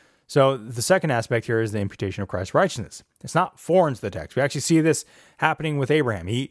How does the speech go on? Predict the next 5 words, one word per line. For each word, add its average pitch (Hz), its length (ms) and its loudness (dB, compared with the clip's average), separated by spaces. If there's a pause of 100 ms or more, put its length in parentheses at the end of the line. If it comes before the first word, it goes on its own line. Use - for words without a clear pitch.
(120)
he 139 100 -2
reckons 147 640 2
righteousness 151 640 0
to 185 400 0 (240)
Abraham, 127 680 0